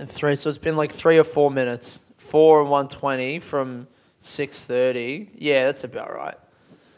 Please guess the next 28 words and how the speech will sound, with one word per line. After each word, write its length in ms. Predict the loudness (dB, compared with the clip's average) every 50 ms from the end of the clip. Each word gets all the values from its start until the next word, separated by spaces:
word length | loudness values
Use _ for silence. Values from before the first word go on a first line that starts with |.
| _ _ _
Okay. 400 | -12 -12 -6 -6 -6 -6 -6 -8 -10 _ _ _ _ _ _ _ _ _ _ _ -20 _ _ -20 _ _ _ _ _ _ _ _ _ _ _ _ _ _ _ _ _ -14
I 80 | -10 -8
guess 200 | -8 -8 -6 -6
when 100 | -6 -4
I 60 | -4
get 140 | -4 -4 -4
to 100 | -6 -4
nine 200 | -2 -2 -2 -2
hundred 280 | -4 -6 -6 -6 -2
bars, 640 | 2 4 6 6 6 4 2 0 -4 -8 -10 -12 -16 -20 -20
um, 220 | -20 -20 -20 -20 -20 _
I 80 | -20 -18
guess 200 | -18 -16 -18 -18
when 120 | _ -18 -18
I 40 | -16
get 60 | -16
to 60 | -14
nine 160 | -12 -12 -12
hundred 200 | -12 -14 -16 -12
bars, 260 | -12 -12 -10 -10 -12
I'll 80 | -14 -16
just, 320 | -18 -18 -18 -20 -20 _ _ _ _ _ -20 -20 -20 _ _ _ _ _ _ _ _ _
I 60 | -8 -6
guess 160 | -4 -2 -2
I'll 80 | -4
have 120 | -6 -6 -10
to 80 | -8
go 440 | -4 0 2 2 2 2 2 -2 -6